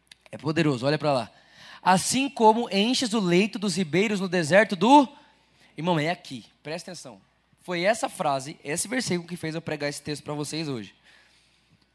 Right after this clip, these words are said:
O que que é Negueb? Negueb é um deserto. Negueb é um lugar deserto que não chove, não tem como florescer,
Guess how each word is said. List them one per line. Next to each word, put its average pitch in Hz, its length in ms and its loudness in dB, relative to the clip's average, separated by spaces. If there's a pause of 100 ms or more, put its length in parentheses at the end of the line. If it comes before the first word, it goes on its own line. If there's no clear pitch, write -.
(120)
O 202 80 -14
que 294 200 0
que 262 180 -4
é 220 240 4
Negueb? 165 640 -4
Negueb 202 540 0
é 233 40 2
um 240 300 -4 (140)
deserto. 180 580 -2 (960)
Negueb 175 480 0
é 247 60 2
um 254 40 -2
lugar 170 440 -2
deserto 156 500 -4
que - 80 -16
não 202 140 -10
chove, 165 520 -4 (420)
não 262 380 0
tem 285 340 -2 (160)
como 277 540 4
florescer, 180 720 -6